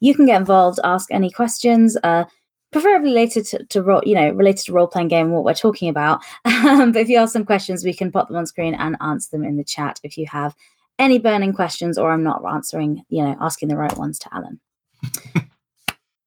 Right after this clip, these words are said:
Little bit rambly this week. I've just come back from the U K Games Expo, so I do apologise <laughs> if, if anything's incoherent.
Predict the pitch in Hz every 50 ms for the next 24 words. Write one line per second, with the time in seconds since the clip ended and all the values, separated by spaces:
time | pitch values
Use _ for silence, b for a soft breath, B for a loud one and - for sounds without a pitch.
0 | _ _ - 262 302 311 302 240 254 202 185 208 202 202 185 185 170 190 185 -
1 | 185 170 180 170 165 - 196 190 180 - - 190 170 151 143 - - 160 156 160
2 | 151 - 165 - 160 151 151 143 156 - - - - 147 147 - 151 156 160 -
3 | 175 165 160 165 - 208 185 202 185 190 180 202 226 226 233 226 - - - 226
4 | 262 302 247 247 277 240 226 220 202 208 208 202 180 202 196 - 196 170 170 170
5 | 175 165 156 156 147 135 -